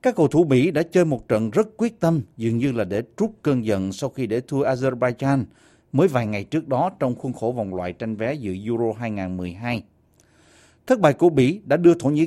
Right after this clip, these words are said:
Kỳ lên thứ nhì sau đội dẫn đầu bảng là Đức.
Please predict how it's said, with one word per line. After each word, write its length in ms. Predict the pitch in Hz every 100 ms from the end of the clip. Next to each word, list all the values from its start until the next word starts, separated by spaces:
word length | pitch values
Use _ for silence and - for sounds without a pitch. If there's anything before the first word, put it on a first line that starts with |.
| 165
Kỳ 200 | 131 117
lên 180 | 143 143
thứ 140 | 214
nhì 260 | 202 147 101
sau 220 | - 143
đội 140 | 113
dẫn 180 | 101 131
đầu 140 | 131 107
bảng 300 | 95 104 147
là 120 | 104
Đức. 220 | 98